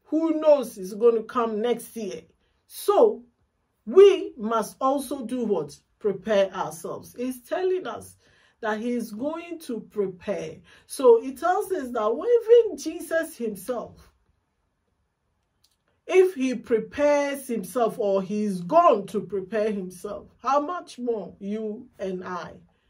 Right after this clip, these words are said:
We have to do what? We have to prepare ourselves.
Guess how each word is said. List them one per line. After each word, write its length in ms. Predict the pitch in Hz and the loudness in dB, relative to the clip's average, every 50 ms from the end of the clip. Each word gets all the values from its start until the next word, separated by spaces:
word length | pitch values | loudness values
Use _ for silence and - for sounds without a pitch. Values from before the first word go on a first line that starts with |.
| _ _ _ _ _ _ _ _ _ _ _ _ _ | _ _ _ _ _ _ _ _ _ _ _ _ _
We 220 | - 208 262 269 269 | -4 -2 0 2 2
have 280 | 262 247 254 240 240 - | 2 0 -2 -4 -6 -6
to 120 | - 226 | -10 -10
do 220 | 190 202 202 196 190 180 | -8 -4 -2 0 0 0
what? 260 | 165 165 - 170 - | -2 -4 -8 -10 -12
We 220 | - 185 202 202 190 | -10 -8 -6 -4 -2
have 280 | 180 220 220 214 214 - | 2 2 2 2 0 -6
to 280 | - 220 190 180 175 - | -12 -10 -10 -10 -10 -12
prepare 600 | - 202 180 185 175 - 220 202 196 190 - - - - | -8 -8 -8 -8 -6 -6 -4 -4 -4 -4 -6 -12 -16 -16
ourselves. 760 | - 190 180 170 175 170 - - 170 165 - - - - - | -14 -10 -10 -10 -12 -12 -14 -12 -12 -12 -12 -12 -14 -18 -20